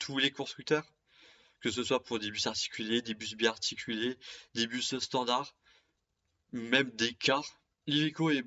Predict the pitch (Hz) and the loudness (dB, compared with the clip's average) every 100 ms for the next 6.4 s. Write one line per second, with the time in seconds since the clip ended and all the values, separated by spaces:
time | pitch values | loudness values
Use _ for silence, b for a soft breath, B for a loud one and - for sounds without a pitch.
0 | 117 131 127 139 131 131 131 139 135 _ | -2 -2 0 0 2 2 0 -4 -6 _
1 | 110 107 156 156 156 151 - 151 147 - | -14 2 4 6 2 0 -4 -4 -4 -10
2 | _ _ _ _ _ _ _ _ _ - | _ _ _ _ _ _ _ _ _ -18
3 | 110 170 175 - 127 165 - _ _ _ | 2 4 4 4 2 2 -4 _ _ _
4 | _ B B B 117 117 117 131 123 131 | _ B B B 2 2 2 -4 0 0
5 | 127 117 113 113 - 123 - 107 - - | 2 0 -2 -2 0 -2 -2 -4 -2 -2
6 | 120 110 107 | -2 -4 -8